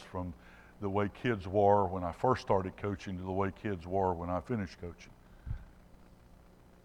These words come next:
I started coaching, there was no Nintendo,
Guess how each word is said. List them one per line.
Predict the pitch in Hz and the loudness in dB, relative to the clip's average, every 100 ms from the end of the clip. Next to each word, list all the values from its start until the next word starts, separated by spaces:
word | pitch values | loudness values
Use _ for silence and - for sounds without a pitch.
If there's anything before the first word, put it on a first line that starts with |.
| - - - - - - - - - - - - - - - - - - - - - - - - - | -20 -20 -20 -20 -20 -20 -20 -20 -20 -20 -20 -20 -20 -20 -20 -20 -20 -20 -20 -20 -20 -18 -12 -12 2
I | 98 92 | 4 4
started | - 139 117 - | 10 10 10 4
coaching, | 107 95 104 | 2 2 0
there | 98 | 0
was | 95 90 | 0 2
no | 104 107 | 2 4
Nintendo, | 95 87 87 92 87 87 90 | 2 -2 -2 -2 2 2 2